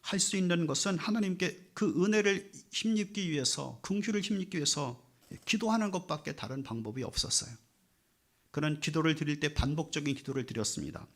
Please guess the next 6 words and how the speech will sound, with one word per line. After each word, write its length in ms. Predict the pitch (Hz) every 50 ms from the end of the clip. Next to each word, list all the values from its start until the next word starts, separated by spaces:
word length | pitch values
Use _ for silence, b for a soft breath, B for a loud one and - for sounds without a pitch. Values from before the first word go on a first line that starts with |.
| _ _ _ _ _ _ _ _ _ _ _ _ - - b b b b b
"내게 420 | - 110 123 131 135 147 143 139 -
은혜를 380 | 135 127 135 131 127 127 123 123
베푸소서. 760 | - 113 - - 113 - - 101 - - - - 156 - - _ _ _ b b b b b b b b -
내게 260 | 117 117 120 - -
은혜를 500 | 107 117 117 117 113 107 123 139 143 -
베푸소서." 760 | - - - - - - - - - - - - 131 135 127